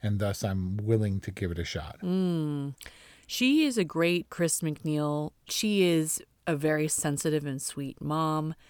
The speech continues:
Speaker 2: And then she turns around and she is like a badass. She's literally tucking Regan in, and it's super sweet. And the next moment she's on the phone call with the hotel where her husband is.
Speaker 1: Yeah, about for the birthday, s-, the, when he doesn't call for the
Speaker 2: <laughs>
Speaker 1: birthday.
Speaker 2: Yeah,
Speaker 1: Yeah.
Speaker 2: and she,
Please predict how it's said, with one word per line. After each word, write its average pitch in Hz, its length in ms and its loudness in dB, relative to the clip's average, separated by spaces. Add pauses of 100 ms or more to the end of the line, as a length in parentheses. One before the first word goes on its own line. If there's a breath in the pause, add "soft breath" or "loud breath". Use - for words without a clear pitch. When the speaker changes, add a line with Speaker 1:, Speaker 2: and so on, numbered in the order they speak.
(240 soft breath)
Speaker 2:
And 160 160 4
then 226 100 4
she 254 160 0
turns 180 340 -2
around 156 380 2
and 139 160 -2
she 180 260 0
is 139 140 0
like 139 140 -4
a 120 160 -2
badass. 165 800 6
She's 160 220 -2
literally 170 440 2 (160)
tucking 156 380 -2
Regan 143 300 -4
in, 226 180 2
and 156 140 0
it's - 120 -4
super 226 300 -4
sweet. 190 300 -2
And 151 100 -2
the 151 60 2
next 160 320 -2
moment 165 320 0
she's 151 180 -2
on 147 120 0
the 143 60 -4
phone 147 240 -6
call 170 380 -4 (380 loud breath)
with 151 160 2
the - 120 -2
hotel 151 640 2
where 151 120 2
her 139 140 -4
husband 180 420 -2
is. 285 440 -2 (220)
Speaker 1:
Yeah, 101 380 4
about 113 340 4
for 127 140 6
the 113 100 6
birthday, 117 420 6
s-, 131 120 0
the, 117 340 0
when 113 180 4
he 120 100 6
doesn't 113 260 4
call 120 220 8
for - 120 -2
the 98 80 2
Speaker 2:
<laughs> 156 80 2
Speaker 1:
birthday. 131 360 6
Speaker 2:
Yeah, - 180 10
Speaker 1:
Yeah. - 260 8
Speaker 2:
and 175 140 -2
she, 226 240 6